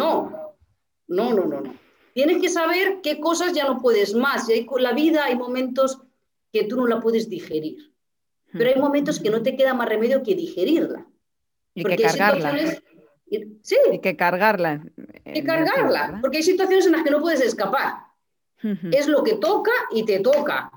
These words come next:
Speaker 1: Ajá.
Speaker 2: Te guste o no, hay cosas que las puedes evitar y hay cosas que no. Hay situaciones que te tienes que, tengo que atravesarlas porque la vida es así, no te
Speaker 1: Eso
Speaker 2: puedes
Speaker 1: es.
Speaker 2: hacer nada, es un
Speaker 1: Entonces,
Speaker 2: periodo.
Speaker 1: de ahí la
Speaker 2: Claro,
Speaker 1: importancia de la
Speaker 2: entonces,
Speaker 1: liberación,
Speaker 2: lo importante
Speaker 1: ¿no?
Speaker 2: es saber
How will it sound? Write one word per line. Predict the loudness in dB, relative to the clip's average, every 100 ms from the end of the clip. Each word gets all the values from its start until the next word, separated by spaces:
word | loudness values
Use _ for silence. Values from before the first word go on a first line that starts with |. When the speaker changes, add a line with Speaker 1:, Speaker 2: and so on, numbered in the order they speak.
| _ _ _
Speaker 1:
Ajá. | -10 -10 -10 -8 -4
Speaker 2:
Te | -2
guste | -2 0 2
o | 2
no, | 2 0 -2
hay | -4
cosas | 0 0 0
que | -2
las | 2
puedes | 2 2 0
evitar | 0 0 -2 -2 -2
y | 0
hay | 0
cosas | 0 -2 0
que | 0
no. | 0 -6 -18 _ _ _ -16 -4
Hay | -2
situaciones | -2 0 0 0 0 -2 -6 -10 _ _ _ _
que | -4 0
te | 2
tienes | 2 0
que, | 0
tengo | 0 0
que |
atravesarlas | 0 0 0 0 0 0 0 0
porque | 0 0 0
la | 0
vida | 2 0
es | 0
así, | -2 -2 0 0
no | 2
te | 0
Speaker 1:
Eso | 0
Speaker 2:
puedes | 2 2
Speaker 1:
es. | -2
Speaker 2:
hacer | -6 -4 -2
nada, | -2 -2 -6
es | -6
un | -2
Speaker 1:
Entonces, | 0 2 0 -4
Speaker 2:
periodo. | -10 -18 -14
Speaker 1:
de | -4
ahí | -2 -2
la | 0
Speaker 2:
Claro, | 0 2
Speaker 1:
importancia | 2 2 0 -2 2
de | 2
la | 4 4
Speaker 2:
entonces, | 6 4 4
Speaker 1:
liberación, | 2 4 4
Speaker 2:
lo |
importante | 4 4 4 4
Speaker 1:
¿no? |
Speaker 2:
es | 4
saber | 2 2 0